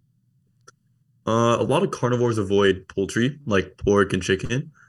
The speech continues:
I actually hate, like, pork chops. I like chicken. I basically grew up, that was my meat source, so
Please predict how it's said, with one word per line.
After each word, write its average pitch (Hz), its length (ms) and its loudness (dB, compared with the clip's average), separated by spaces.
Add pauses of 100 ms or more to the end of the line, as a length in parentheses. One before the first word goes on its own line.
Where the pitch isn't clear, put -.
(240)
I 117 120 4
actually 139 300 4
hate, 117 120 4
like, 95 300 -2
pork 107 200 0
chops. - 600 -4
I 101 80 0
like 92 500 2 (220)
chicken. 120 520 0
I 95 120 0
basically 95 320 -2
grew 95 220 2
up, 92 180 -2
that 98 100 2
was 98 120 2
my 92 120 -2
meat 92 220 -6
source, 98 500 -2
so 90 260 -2